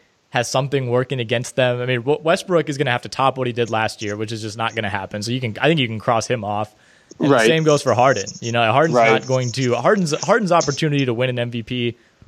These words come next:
Speaker 1: was last year. And unfortunately for him, Westbrook had,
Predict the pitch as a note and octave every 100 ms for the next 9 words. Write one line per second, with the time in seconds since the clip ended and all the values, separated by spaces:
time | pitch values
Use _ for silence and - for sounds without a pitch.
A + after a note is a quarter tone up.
0 | - A2+ A2 A#2 - C3 C#3+ A#2 A2+ -
1 | - _ _ A#2 A2 A2 G#2 G#2 A#2 A#2
2 | C3 B2+ B2 A#2 A2 A2 A#2 A2+ G#2+ G2+
3 | - A#2+ A2 - A#2 G#2 - _ A2+ G#2
4 | G2